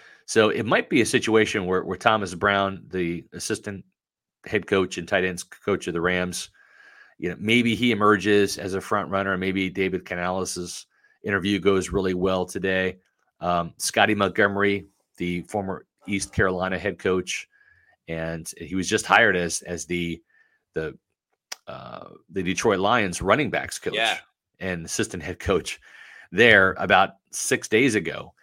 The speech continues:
Speaker 1: And so he's in the mix now. So the Buccaneers approaching ten interviews now in terms of,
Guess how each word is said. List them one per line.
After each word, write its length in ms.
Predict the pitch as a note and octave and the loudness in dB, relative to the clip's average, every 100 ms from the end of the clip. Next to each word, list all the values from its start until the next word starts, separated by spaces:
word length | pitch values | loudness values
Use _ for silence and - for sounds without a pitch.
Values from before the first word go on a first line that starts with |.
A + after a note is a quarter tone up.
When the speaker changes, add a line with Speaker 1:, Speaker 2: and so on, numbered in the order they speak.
| F2 - _ _ | -20 -20 _ _
Speaker 1:
And 280 | G2+ G2 F#2 | 0 0 0
so 160 | - G2 | -2 2
he's 240 | C#3+ C#3+ | 2 2
in 80 | A#2 | 0
the 60 | |
mix 280 | G2 F2+ - | -2 -4 -4
now. 200 | E2+ D2+ | -4 -4
So 240 | - A2+ G2 | -2 2 2
the 80 | |
Buccaneers 840 | F#2+ A#2 A#2 G#2+ G#2 G2+ F2+ - - | 2 2 2 2 4 4 2 -6 -6
approaching 600 | F2 - B3+ - D3 B2+ | -4 0 0 0 -2 -2
ten 280 | - C3+ B2 | -2 -2 -2
interviews 640 | F#2 A2 D2+ C2+ C2+ - - | 0 0 0 -8 -14 -14 -14
now 220 | - - | -16 -16
in 80 | F2+ | -10
terms 320 | - F2 E2 | -6 -6 -4
of, 180 | E2 | -6